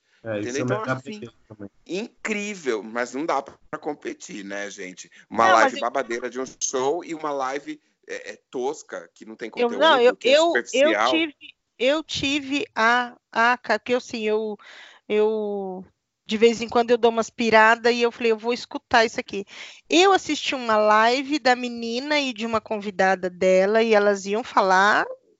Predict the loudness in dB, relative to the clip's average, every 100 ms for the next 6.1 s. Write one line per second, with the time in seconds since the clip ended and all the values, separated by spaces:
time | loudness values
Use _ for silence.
0 | _ _ _ -20 -20 -20 -20 -20 -12 -6
1 | -2 0 2 2 2 -2 -4 -4 -4 -2
2 | -2 -2 -4 0 0 -2 -8 -16 -14 -14
3 | 0 4 8 8 8 8 6 4 0 -4
4 | _ _ _ 4 6 8 8 6 4 4
5 | 0 -2 -4 -2 -2 -2 -4 -2 4 6
6 | 6